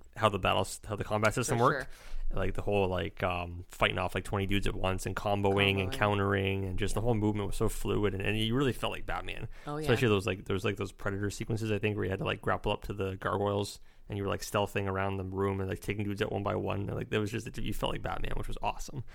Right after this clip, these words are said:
Speaker 2: I love the Riddler stuff you had to find, too,
Speaker 1: Yeah, the
Speaker 2: and
Speaker 1: Riddler,
Speaker 2: stuff.
Speaker 1: yeah, it's clues. It was, it was a really cool, 'cause it wasn't, like, a super long game. Like, the
Speaker 2: No.
Speaker 1: story is maybe about ten hours or so. If you wanna get all the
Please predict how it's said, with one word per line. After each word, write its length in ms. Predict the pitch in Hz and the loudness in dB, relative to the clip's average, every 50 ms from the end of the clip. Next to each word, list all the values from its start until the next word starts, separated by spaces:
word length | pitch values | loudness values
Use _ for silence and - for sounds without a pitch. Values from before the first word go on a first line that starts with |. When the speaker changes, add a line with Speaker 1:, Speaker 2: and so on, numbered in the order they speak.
| - - | -8 -4
Speaker 2:
I 140 | 160 180 | -4 -2
love 180 | 190 190 196 180 | 0 0 0 0
the 120 | 156 156 | -2 0
Riddler 640 | 143 151 151 143 139 131 131 131 127 123 123 131 143 - | 2 2 2 2 0 -2 -2 -2 -2 -4 -4 -6 -8 -12
stuff 200 | - - 135 - | -10 -10 -8 -8
you 60 | 139 | -6
had 60 | 127 | -8
to 60 | 120 127 | -8 -8
find, 260 | - 123 117 117 120 | -8 -6 -6 -8 -6
too, 120 | - - | 4 4
Speaker 1:
Yeah, 80 | 107 95 | 6 6
the 60 | 92 | 6
Speaker 2:
and 80 | 92 92 | 2 2
Speaker 1:
Riddler, 340 | 101 101 104 101 98 98 95 | 2 4 4 6 6 4 4
Speaker 2:
stuff. 80 | 98 | 2
Speaker 1:
yeah, 80 | 95 92 | 2 0
it's 140 | 92 90 - | 0 -2 -2
clues. 280 | - - 104 104 95 | 2 2 4 4 4
It 60 | 95 101 | 2 0
was, 100 | 101 101 | 0 2
it 80 | 107 | 4
was 140 | 107 104 101 | 2 4 2
a 60 | 107 | 4
really 200 | 104 123 139 131 | 4 6 6 4
cool, 160 | 117 - 120 - | 4 2 0 0
'cause 220 | 113 104 127 120 | 2 2 2 2
it 40 | 123 | 4
wasn't, 220 | 147 175 208 208 | 2 0 0 0
like, 100 | 175 143 | 0 -2
a 20 | 120 | -2
super 240 | - - 131 - 117 | -2 -4 -2 -4 -4
long 260 | 92 85 90 98 104 | -2 0 0 0 2
game. 120 | 117 131 123 | 2 0 0
Like, 100 | 104 101 | 0 -2
the 60 | 101 - | -2 0
Speaker 2:
No. 40 | |
Speaker 1:
story 220 | 120 131 123 123 120 | 2 4 6 6 6
is 60 | 107 | 6
maybe 160 | 110 107 101 101 | 4 2 2 2
about 280 | 104 101 107 - 117 | 0 0 0 -2 -6
ten 200 | - - 110 101 | -4 -2 -2 0
hours 260 | 101 101 101 104 98 | 2 2 2 2 0
or 80 | 104 101 | -2 -4
so. 320 | - - - 104 101 104 | -2 0 2 4 4 4
If 80 | 95 - | 4 2
you 80 | - 107 | 2 2
wanna 120 | 104 101 | 2 4
get 80 | 98 101 | 4 4
all 100 | 101 98 | 4 4
the 220 | 98 95 92 92 | 4 2 2 0